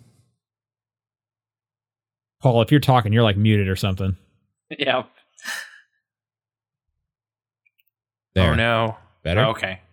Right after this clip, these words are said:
Speaker 2: Welcome
Speaker 1: There, you're
Speaker 2: back.
Speaker 1: back. What were you saying?
Speaker 3: No, I was just saying I would hope so.
Speaker 1: Yeah, yeah.
Speaker 3: Yeah.
Speaker 1: Um, but anyways, G D C was, was cool. I, it was nice being there. Um,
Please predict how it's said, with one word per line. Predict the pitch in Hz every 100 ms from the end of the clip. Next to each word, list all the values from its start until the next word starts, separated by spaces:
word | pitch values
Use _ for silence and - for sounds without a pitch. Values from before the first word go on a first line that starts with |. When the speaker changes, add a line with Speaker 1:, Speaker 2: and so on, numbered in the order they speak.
| _
Speaker 2:
Welcome | 113 135
Speaker 1:
There, | 117
you're | 123
Speaker 2:
back. | 117 101
Speaker 1:
back. | - -
What | 131
were | 143
you |
saying? | 139 151 160 - _ _ _ _ _ _ _ _ - - - _ _
Speaker 3:
No, | - 156
I | 127
was | 107 110
just | 117 107
saying | 107 104 101 95
I | 98
would | 98 78
hope | 95 98
so. | 76 73 95 _ _ -
Speaker 1:
Yeah, | 104 82 - _
yeah. | - 82 76 _ _ _ _ -
Speaker 3:
Yeah. | - - _ - _ _ _ _ _ -
Speaker 1:
Um, | 117 110 107 113 98 _ _ _ _ _ -
but |
anyways, | 151 156 147 117
G | 110 143
D |
C | 139 165 156
was, | 139 135 -
was | 135 123
cool. | - 156 147 147
I, | 139
it | 127 120 113
was | 110 139
nice | 127 -
being | 135 127 123
there. | 123 120 120 117 104 _ _ _ _ _ _ _ -
Um, | 104 98 101 98